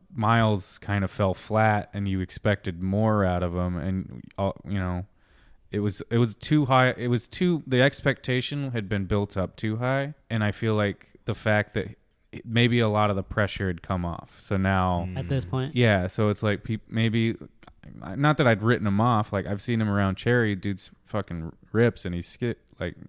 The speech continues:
Speaker 1: super nice and everything, but I wasn't, you know, I wasn't like, "Oh, you're gonna be the savior of Toy Machine or anything."
Speaker 2: Right. <laughs>
Speaker 1: And,
Speaker 3: That's
Speaker 1: like,
Speaker 3: a lot of pressure.
Speaker 1: Abs-, absolutely. And, but now, like,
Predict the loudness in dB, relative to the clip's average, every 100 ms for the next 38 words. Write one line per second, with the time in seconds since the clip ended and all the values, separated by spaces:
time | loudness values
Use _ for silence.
0 | -16 -8 -6 -2 0 0 -2 -2 -2 -4
1 | -4 -6 -2 -2 -2 -4 -10 -20 -20 _
2 | -6 0 2 4 4 2 -2 -2 -4 -4
3 | -2 0 0 -2 -2 -2 -2 -2 -4 -2
4 | -2 0 -2 -4 -8 -6 0 2 0 -2
5 | -4 -4 -4 -6 -6 -8 -8 -10 -18 -12
6 | -6 -2 0 -2 -4 _ -2 2 2 4
7 | 4 2 0 -4 -6 -6 -8 -12 -20 -10
8 | -4 -2 0 0 0 -2 0 0 0 -2
9 | 0 0 2 4 4 4 4 2